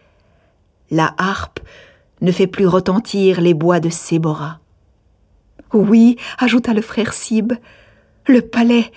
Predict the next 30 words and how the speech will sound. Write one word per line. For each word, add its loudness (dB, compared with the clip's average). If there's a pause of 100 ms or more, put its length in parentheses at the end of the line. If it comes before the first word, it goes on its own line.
(360)
est 6
maintenant 4
désert 2 (320)
et 4
les 4
échos 2
ne 2
répéteront 0
plus 0
les 2
chants -2
d'autrefois. -4 (1400)
La -4
profondeur -2
totale -2
de 2
la -2
grotte -4
est -8
estimée -2
à -4
cent -6
cinquante -6
pieds -6
environ. -8 (1040)
Au 0
fond -6
de 0
la -2
nef -8